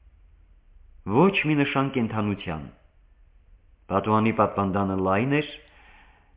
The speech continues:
չէր կարելի գլուխն ազատ հանել, դուրս նայել ամեն կողմ,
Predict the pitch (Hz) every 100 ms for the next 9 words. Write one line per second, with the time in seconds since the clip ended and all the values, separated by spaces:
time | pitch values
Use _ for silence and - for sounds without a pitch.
0 | _ - 190 - 98 92 92 82 104 113
1 | - 98 85 98 - 90 92 131 160 -
2 | - - - - 135 185 - 101 87 85
3 | 90 92 87 120 131 143